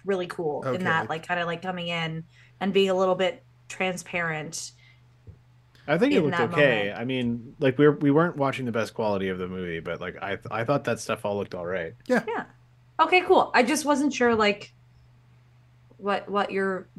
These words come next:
Speaker 1: vibe was
Speaker 2: I didn't
Speaker 1: watching
Speaker 2: think
Speaker 1: it
Speaker 2: it looked
Speaker 1: on
Speaker 2: that great.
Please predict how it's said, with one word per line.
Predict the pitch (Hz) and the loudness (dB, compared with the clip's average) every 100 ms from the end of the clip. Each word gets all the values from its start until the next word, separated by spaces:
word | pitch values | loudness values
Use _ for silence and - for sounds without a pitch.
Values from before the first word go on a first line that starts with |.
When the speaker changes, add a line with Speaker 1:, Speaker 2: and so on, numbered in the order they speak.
| 165 | 0
Speaker 1:
vibe | 170 170 170 | 2 2 -4
was | - - 202 | -6 -8 -6
Speaker 2:
I | 180 185 | 0 2
didn't | 208 196 | 4 2
Speaker 1:
watching | |
Speaker 2:
think | 185 165 | 0 2
Speaker 1:
it | |
Speaker 2:
it | 143 | 2
looked | 135 120 | 2 0
Speaker 1:
on | |
Speaker 2:
that | 120 110 | -2 -4
great. | - 104 - | -8 -12 -14